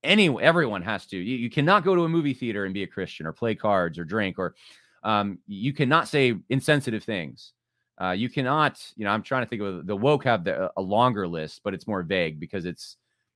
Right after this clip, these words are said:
it's, uh, i-, if you don't meet some standard of egalitarianism, you are outside the tent and unclean, and where there is much weeping and gnashing of teeth. And so Owen is, is characterizing what Rhett just said as kinism.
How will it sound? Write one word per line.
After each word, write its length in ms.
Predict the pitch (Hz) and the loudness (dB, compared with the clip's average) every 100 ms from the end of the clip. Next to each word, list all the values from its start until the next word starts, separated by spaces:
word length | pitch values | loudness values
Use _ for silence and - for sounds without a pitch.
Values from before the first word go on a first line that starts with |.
| - | -8
it's, 260 | 101 90 - | -8 -6 0
uh, 260 | 87 78 73 _ _ _ _ _ _ _ _ - | 0 0 -6 _ _ _ _ _ _ _ _ -10
i-, 100 | 92 | -8
if 120 | 113 | -4
you 80 | 127 | 0
don't 220 | 135 151 | 2 2
meet 240 | 127 131 - | 0 -2 -2
some 180 | 123 | -4
standard 480 | 107 - 117 107 101 - | -2 -2 -2 0 -2 0
of 220 | 92 87 | 0 0
egalitarianism, 1120 | 87 107 92 85 - 110 104 90 85 87 87 | -2 -2 0 -2 -2 -2 0 -2 -4 -4 -4
you 140 | 95 107 | 0 2
are 120 | 92 | 2
outside 640 | 82 - 92 82 78 71 - | 2 -2 -4 -2 -4 -8 -10
the 80 | |
tent 400 | 87 127 80 - _ _ _ _ _ _ - | -2 0 -2 -6 _ _ _ _ _ _ -4
and 140 | 90 | -2
unclean, 680 | 90 104 90 127 95 73 69 - | 0 -2 0 0 0 -2 -8 -6
and 520 | 95 87 82 82 - - | -2 0 -2 -4 -8 -6
where 200 | 101 95 | -2 0
there 160 | 92 | 0
is 120 | 90 90 - | -2 -6 0
much 240 | 131 131 | 2 4
weeping 280 | 120 113 101 | 2 2 2
and 80 | 92 | 2
gnashing 320 | 90 85 82 | 0 0 -6
of 60 | 76 | -6
teeth. 220 | 90 71 _ - - - _ _ _ - | -6 -6 _ -20 -20 -20 _ _ _ -8
And 100 | 113 | -2
so 160 | 147 | 0
Owen 280 | - 202 240 | 0 0 0
is, 180 | 196 151 | -2 -2
is 280 | 139 123 - | -2 -2 -4
characterizing 600 | - 147 143 127 113 110 | 0 2 2 4 4 4
what 120 | 110 104 | 0 4
Rhett 180 | 131 | 2
just 240 | - 104 - | 2 -2 0
said 180 | 104 90 | 0 2
as 120 | 82 | 0
kinism. 340 | 101 76 58 | -4 -6 -8